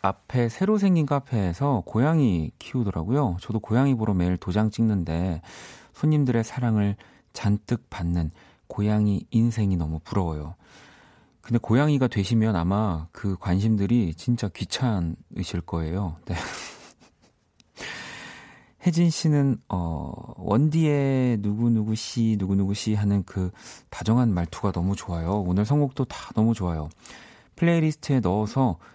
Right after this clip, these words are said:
오늘 밤 잠들 때까지 들을 거예요." 라고 보내주셨습니다.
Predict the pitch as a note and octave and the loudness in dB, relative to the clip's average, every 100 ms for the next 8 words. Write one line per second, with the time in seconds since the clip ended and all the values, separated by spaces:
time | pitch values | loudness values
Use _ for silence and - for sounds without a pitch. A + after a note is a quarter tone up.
0 | _ _ A2 B2+ C#3 C3+ - B2 A#2+ A2+ | _ _ 0 2 2 0 0 2 2 0
1 | - G#2+ A#2 B2+ - A2 - G2+ - F2+ | 0 2 2 0 0 -4 -2 -4 -2 -4
2 | E2+ G2 G2+ G2+ - E2+ E2 F2+ C3+ C3 | -4 -2 -2 -2 -2 -2 0 0 0 0
3 | F#2+ E2 D#2+ - D#2+ D#2+ D2 - - - | -2 -4 -6 -8 -6 -6 -6 -12 -20 -10
4 | F2+ - D#2+ D2 D2+ D#2 | -10 -8 -10 -8 -10 -12